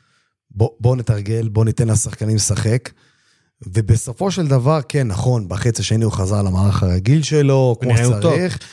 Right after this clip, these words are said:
Speaker 1: נראינו מצוין. אני, ב-, בסופו של יום, היינו שווים תיקו במשחק.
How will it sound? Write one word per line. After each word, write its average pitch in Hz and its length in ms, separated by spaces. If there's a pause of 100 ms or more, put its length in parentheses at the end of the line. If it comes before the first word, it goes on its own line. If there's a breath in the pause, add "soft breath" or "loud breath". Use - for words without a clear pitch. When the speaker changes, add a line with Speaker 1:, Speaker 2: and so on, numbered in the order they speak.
(200 loud breath)
Speaker 1:
נראינו 120 300
מצוין. 117 640 (140)
אני, 98 160
ב-, 101 420
בסופו 139 380
של 175 220
יום, 233 240 (840 soft breath)
היינו 131 340
שווים 139 260
תיקו - 380
במשחק. - 440